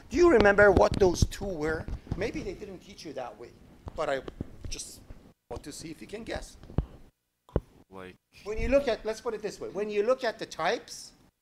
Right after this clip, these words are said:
Speaker 1: many of them have similarities, and the other half have their own similarities.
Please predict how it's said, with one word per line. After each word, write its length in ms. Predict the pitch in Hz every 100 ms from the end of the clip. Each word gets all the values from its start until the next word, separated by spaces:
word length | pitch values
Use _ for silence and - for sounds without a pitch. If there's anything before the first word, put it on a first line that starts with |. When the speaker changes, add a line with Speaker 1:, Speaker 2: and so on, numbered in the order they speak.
| _ _ _ _ - -
Speaker 1:
many 460 | 160 180 226 254 233
of 140 | 175
them 180 | 190 226
have 300 | 180 175 175
similarities, 1000 | - 185 160 151 185 190 - 165 165 - - - - - _ _ _
and 200 | 160 147
the 140 | 160
other 200 | 214 226
half 380 | 165 165 156 -
have 300 | 151 151 156 - 139
their 160 | 131
own 160 | 175 180
similarities. 800 | - 127 - 69 - - -